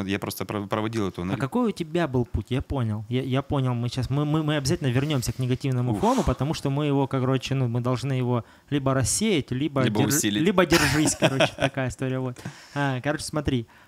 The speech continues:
Speaker 2: А, какой у тебя был путь? Вот ты Денис Татауров, который из, э,
Speaker 1: Сургута.
Speaker 2: из Сургута, да, парень из Сургута, который захотел приехать в Сочи, да?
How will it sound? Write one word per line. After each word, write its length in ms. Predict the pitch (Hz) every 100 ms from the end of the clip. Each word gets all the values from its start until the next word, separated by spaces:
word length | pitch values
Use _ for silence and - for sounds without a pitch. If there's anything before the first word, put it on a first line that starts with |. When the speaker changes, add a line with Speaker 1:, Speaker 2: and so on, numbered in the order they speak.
| -
Speaker 2:
А, 240 | 131 123 -
какой 280 | 135 214 208
у 40 |
тебя 140 | -
был 160 | 127 123
путь? 220 | - 120
Вот 160 | 120 -
ты 260 | 214 214
Денис 420 | 165 123 135 131 131
Татауров, 500 | 135 127 120 123 127
который 420 | 127 - 160 143
из, 420 | 139 151 156 135 131
э, 480 | 127 123 120 113 113
Speaker 1:
Сургута. 480 | 117 101 90 80
Speaker 2:
из 180 | 80 196
Сургута, 520 | - 185 196 190 123
да, 180 | 120 135
парень 300 | 123 160 147
из 80 | 139
Сургута, 240 | 175 220
который 180 | - 156
захотел 320 | 123 139 170
приехать 360 | 202 143 147 127
в 20 |
Сочи, 420 | - 123 110 -
да? 220 | 123 147